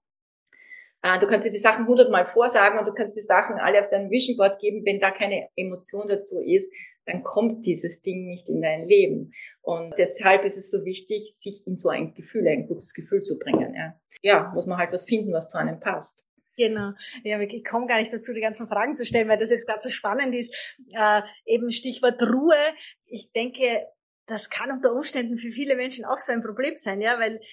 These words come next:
Speaker 2: in unserer Zeit, wir halten Ruhe nicht mehr aus, ja. Du hast es zwar jetzt gesagt, finde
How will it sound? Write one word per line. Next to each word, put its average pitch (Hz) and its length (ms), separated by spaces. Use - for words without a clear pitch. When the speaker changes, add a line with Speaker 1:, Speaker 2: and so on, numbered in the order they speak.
Speaker 2:
in 240 140
unserer 269 400
Zeit, 233 240
wir 214 260
halten 262 600
Ruhe 277 440
nicht 254 380
mehr 214 220
aus, 247 600
ja. 240 340
Du 208 200
hast 233 160
es 220 120
zwar 220 160
jetzt 220 160
gesagt, 220 420
finde 269 400